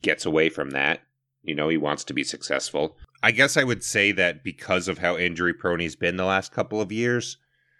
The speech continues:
that that's how it's the biggest negative for the Panthers. If they bring him back in or they keep him in there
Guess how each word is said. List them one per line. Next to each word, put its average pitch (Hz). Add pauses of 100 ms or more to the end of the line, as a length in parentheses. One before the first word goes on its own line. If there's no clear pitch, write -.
(380)
that 87
that's 90
how 80
it's 73
the 85
biggest 78
negative 73
for 78
the 71
Panthers. 69
If 73
they 82
bring 90
him 95
back 85
in 76 (640)
or 80
they 76
keep -
him 85
in 78
there 73